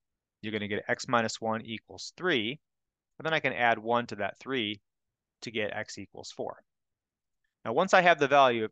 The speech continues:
X, the question says, "What's the length of segment P G?" Now, P G is that length right there. So I'm gonna actually take that value of X now that I know it, and I'm gonna substitute that in for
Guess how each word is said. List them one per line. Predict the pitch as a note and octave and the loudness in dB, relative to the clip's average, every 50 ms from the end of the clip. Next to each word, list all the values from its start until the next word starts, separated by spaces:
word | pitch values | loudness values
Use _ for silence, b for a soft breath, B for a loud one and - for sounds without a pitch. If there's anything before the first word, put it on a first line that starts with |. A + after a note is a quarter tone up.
| - - | 0 4
X, | - E3+ C3+ C3 - - - - _ _ _ _ - | 4 4 4 4 0 -6 -20 -20 _ _ _ _ -20
the | - | -12
question | - - E3 F#3+ F3+ - D#3 C3 | -6 -2 -2 -2 -2 -4 -10 -10
says, | - - B2 A2+ A2 G#2+ | -4 -2 -2 -2 0 -2
"What's | A2+ A2+ - - | -4 -4 -4 -4
the | A#2+ | -4
length | A2 G#2+ G#2+ G#2 - | -4 -2 -4 -4 -6
of | - G#2 | -8 -6
segment | - - F#2+ F#2+ F#2+ F#2+ F#2 _ _ - | -2 -2 -2 -2 -2 -6 -6 _ _ -6
P | - A2 G2 | -4 -4 -4
G?" | F#2 F#2+ G#2 D3+ - - - - _ _ - | -2 2 2 2 2 0 -4 -14 _ _ -16
Now, | G2 F#2+ | -16 -10
P | - - B2 A2+ | -4 -4 -4 -2
G | G#2+ A#2 D#3 E3 D#3 | 0 2 4 6 6
is | C3+ A2 | 6 6
that | B2+ C3 B2 A#2 | 6 6 6 4
length | A#2+ A2+ A2 - - | 2 -2 -2 0 0
right | G#2+ G2+ G2+ - | 0 0 2 6
there. | - D#3 A#2+ - - _ _ _ B B B B B B B B | 6 6 6 4 0 _ _ _ B B B B B B B B
So | - - | 2 4
I'm | D#3+ F3+ F#3 | 6 6 8
gonna | G3 F#3+ F3+ | 8 8 8
actually | F3 F#3 F#3 - - C#3 | 8 6 6 4 0 0
take | - - E3+ D3 - | 2 2 2 4 6
that | D3 B2 A#2 | 4 6 8
value | D3 E3 F#3 F#3 E3 C#3+ | 8 8 10 10 8 6
of | C3 A#2 | 6 6
X | A#2 A2+ - - | 4 2 2 -2
now | A#2+ A2 | -6 -4
that | G#2 G2+ F#2+ | -4 -2 -4
I | G#2 A#2 | -2 0
know | D3+ F#3+ F3 B2+ | 2 4 6 6
it, | A2+ - - _ _ _ _ _ _ _ - | 6 4 2 _ _ _ _ _ _ _ -4
and | C3+ C3+ | -2 0
I'm | C#3+ D3 | 0 0
gonna | C#3 C3+ A#2+ | 2 0 0
substitute | - - - F#3+ G3+ - - B2+ - - B2 - | 2 4 4 4 4 2 -4 -6 -4 -6 -4 2
that | B2+ A2+ G#2+ G#2+ | 4 4 4 4
in | G#2 G#2 A2 | 2 0 -2
for | - - G#2+ G#2+ G#2 G#2 G2+ G2+ | -6 -2 0 2 4 4 2 2